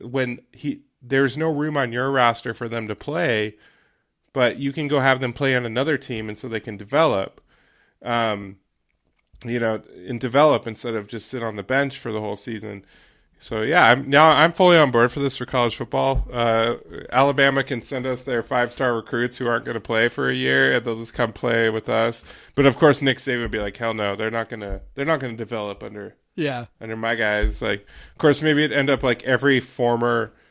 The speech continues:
Speaker 1: Saban assistant ends up with just these stud freshmen every, like, these stud players everywhere because they're just, like, playing for,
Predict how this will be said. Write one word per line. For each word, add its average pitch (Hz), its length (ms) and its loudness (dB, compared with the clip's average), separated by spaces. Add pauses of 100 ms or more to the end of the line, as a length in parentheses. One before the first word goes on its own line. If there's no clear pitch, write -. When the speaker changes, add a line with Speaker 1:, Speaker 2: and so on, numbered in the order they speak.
(140)
Speaker 1:
Saban 110 760 -2 (140)
assistant 110 600 -4
ends 107 260 -4
up 104 200 -2
with 113 160 -2
just 107 360 -6 (220)
these 117 200 -4
stud 107 540 -2
freshmen 107 560 -6
every, 101 240 -6
like, 110 240 -2
these 110 160 -8
stud 104 340 -2
players 104 400 -2
everywhere 101 400 -4
because 104 300 -4
they're 110 140 -2
just, 107 180 -4
like, 107 180 -6
playing 104 460 -2
for, 107 380 -4